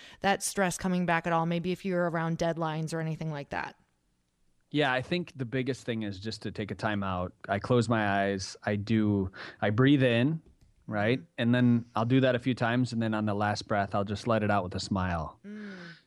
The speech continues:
Speaker 2: And I know that, uh, w-, another visualization exercise I do is I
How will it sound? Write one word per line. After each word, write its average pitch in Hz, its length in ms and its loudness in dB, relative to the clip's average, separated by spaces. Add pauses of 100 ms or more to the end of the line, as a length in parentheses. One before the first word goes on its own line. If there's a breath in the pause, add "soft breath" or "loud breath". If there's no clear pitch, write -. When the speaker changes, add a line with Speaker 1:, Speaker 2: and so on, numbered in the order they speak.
(140)
Speaker 2:
And 117 140 4
I 117 80 4
know 127 280 6
that, 117 320 4 (480)
uh, 120 40 -10 (420)
w-, 135 360 0
another 139 300 6
visualization 117 840 2
exercise 104 500 0
I 101 80 0
do 104 220 0
is 98 140 0
I 95 280 0